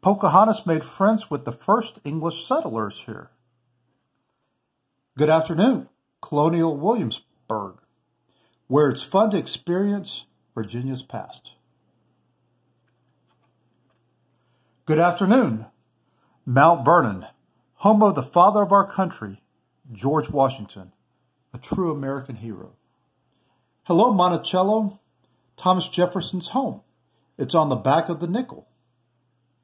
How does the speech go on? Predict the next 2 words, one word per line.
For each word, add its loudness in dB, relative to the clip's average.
Happy 0
summertime, 2